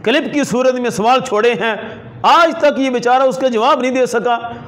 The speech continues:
और बच्चों की तरह ज़िद कर रहा है कि मुझे बस सामने बिठा दो, किसी तरह मेरा शोहरा हो जाए।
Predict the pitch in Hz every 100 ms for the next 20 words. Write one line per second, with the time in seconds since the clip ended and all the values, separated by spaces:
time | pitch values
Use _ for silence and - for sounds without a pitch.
0 | - 185 190 247 262 220 233 233 220 -
1 | - - 131 269 269 226 220 240 233 214
2 | 220 262 240 185 - - - 214 - 269
3 | 302 269 165 208 233 233 240 233 233 240
4 | 226 214 202 269 277 233 233 214 233 240